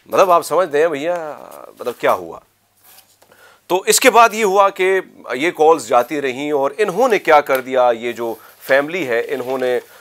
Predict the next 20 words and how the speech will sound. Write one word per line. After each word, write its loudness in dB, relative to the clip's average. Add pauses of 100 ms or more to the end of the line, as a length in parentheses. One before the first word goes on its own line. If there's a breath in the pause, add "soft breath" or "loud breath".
(140 loud breath)
जाके 2
दरख्वास्त 2
दी। -8
मेरे -4
पास -4
काफ़ी -6
सारी -6
चीज़ें -8
हैं 0
तो -8
मुझे -8
समझ -4
नहीं -4
आई -2
कौन -6
सी -12
चीज़ -8
सामने -2
लेके 0
आऊँ, 2